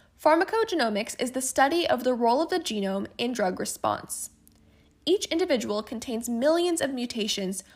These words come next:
or single nucleotide polymorphisms in their genome, and while most of them have no effect, some can be linked to an adverse drug reaction. In modern personalized medicine,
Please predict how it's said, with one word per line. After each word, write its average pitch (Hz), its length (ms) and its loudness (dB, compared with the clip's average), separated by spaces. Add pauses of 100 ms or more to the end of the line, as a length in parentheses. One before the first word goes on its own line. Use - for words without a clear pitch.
(100)
or 226 140 0
single 320 440 -2
nucleotide 233 680 -2
polymorphisms 202 960 -2
in 214 140 -6
their 214 140 0
genome, 202 440 -6 (580)
and 277 140 2
while 269 140 8
most 262 280 0
of 370 80 0
them 370 140 2
have 349 180 0
no 226 180 2
effect, - 520 -4 (280)
some 294 300 2
can 359 160 -2
be 381 100 6
linked 226 380 -2
to 262 140 -4
an 226 160 -4
adverse 233 480 2
drug 190 260 -2
reaction. - 600 -2 (1000)
In 294 200 4
modern 349 340 6
personalized 262 640 0
medicine, 196 480 -4